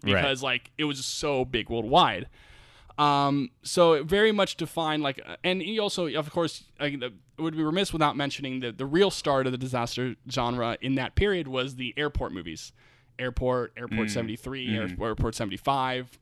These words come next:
Speaker 2: all those kind of films, uh, which also leads to its kind of demise because it had that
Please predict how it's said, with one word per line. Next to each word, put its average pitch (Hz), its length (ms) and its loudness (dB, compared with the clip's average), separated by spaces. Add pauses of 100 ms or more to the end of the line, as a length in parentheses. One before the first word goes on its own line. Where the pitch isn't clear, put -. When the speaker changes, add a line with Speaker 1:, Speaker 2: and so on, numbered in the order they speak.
(120)
Speaker 2:
all 135 160 4
those 123 220 2
kind 107 180 -4
of 107 60 -8
films, 139 420 -6 (520)
uh, 135 300 2
which 156 180 -2
also 220 240 0
leads 185 240 -4
to 160 120 0
its 147 120 -2
kind 135 200 -2
of 123 60 -4
demise 127 600 0
because 131 360 -6
it 131 80 -6
had 151 200 -2
that 131 160 -6